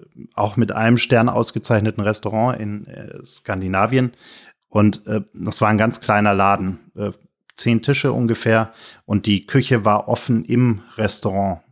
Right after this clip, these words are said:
Und alles, was man aus dieser Küche gehört hat, den ganzen Abend über, war ab und zu mal so ein,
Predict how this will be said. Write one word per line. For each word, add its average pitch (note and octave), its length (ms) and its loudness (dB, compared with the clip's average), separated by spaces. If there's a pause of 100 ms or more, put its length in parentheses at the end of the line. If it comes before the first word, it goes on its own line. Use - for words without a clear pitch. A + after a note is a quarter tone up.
(100)
Und G#2 120 -8
alles, A#2+ 260 2
was B2+ 160 2
man B2 100 2
aus A#2 140 0
dieser G#2+ 240 2
Küche - 320 -4
gehört A#2 340 2
hat, A2+ 140 -2
den G#2 140 0
ganzen G#2 320 0
Abend A2 360 0
über, A#2+ 680 -2
war G#2+ 440 2
ab - 140 -4
und A#2 140 2
zu A2 100 -2
mal G#2 180 4
so G#2 160 -2
ein, G2+ 460 -2